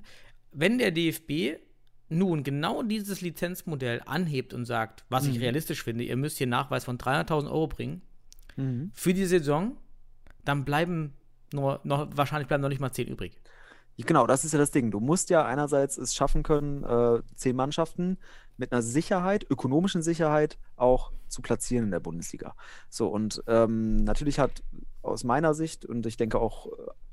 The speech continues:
Speaker 2: viele und fast alle Zuhörer, ich denke, s-, lieben diesen Sport auch aufgrund der Sportlichkeit, erstmal eine sportliche Qualifikation und wenn sie über Jahreswertung oder sonst was kommt, aber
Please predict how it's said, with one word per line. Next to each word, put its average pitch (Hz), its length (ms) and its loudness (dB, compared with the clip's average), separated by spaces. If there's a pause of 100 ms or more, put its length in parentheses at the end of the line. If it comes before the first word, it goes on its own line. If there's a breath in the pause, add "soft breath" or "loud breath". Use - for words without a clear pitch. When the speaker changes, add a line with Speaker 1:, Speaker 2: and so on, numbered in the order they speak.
Speaker 2:
viele 143 480 2
und 113 240 -4
fast 113 420 -4
alle 135 160 0
Zuhörer, 135 500 4
ich 113 100 0
denke, 117 340 -2 (200)
s-, 113 220 -10
lieben 131 360 -4
diesen 127 180 -4
Sport 123 280 2
auch 120 280 0
aufgrund 127 420 -2
der 117 80 6
Sportlichkeit, 139 640 0 (480 loud breath)
erstmal 123 260 4
eine 120 60 0
sportliche 143 420 2
Qualifikation 160 720 0
und 120 160 0
wenn 127 140 4
sie 139 120 2
über 113 260 6
Jahreswertung 123 680 2
oder 110 80 0
sonst 127 180 -2
was 160 100 -2
kommt, 190 260 -6
aber 123 380 4